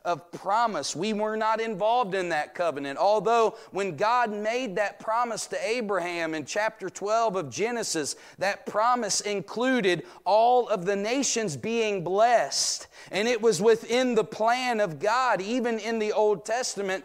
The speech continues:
that the Gentiles would be included, that he would send a Messiah that would give light to the Gentiles. Amen?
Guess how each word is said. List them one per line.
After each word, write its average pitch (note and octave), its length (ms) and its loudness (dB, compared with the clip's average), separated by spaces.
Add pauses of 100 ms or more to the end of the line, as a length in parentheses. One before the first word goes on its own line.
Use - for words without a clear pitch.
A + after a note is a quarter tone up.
(180)
that G#3 260 2
the A3 120 4
Gentiles G#3+ 880 0
would G#3 340 0
be A#3 180 -2
included, A#3 840 -2 (260)
that F#3+ 200 0
he B3 180 0
would A#3 160 2
send C4 540 0
a A3+ 140 -2
Messiah A#3 680 0
that G#3 180 0
would G#3 160 0
give A#3+ 200 -2
light A#3+ 600 -2 (220)
to D4+ 140 4
the D4+ 140 -2
Gentiles. A3 880 0
Amen? A3 600 2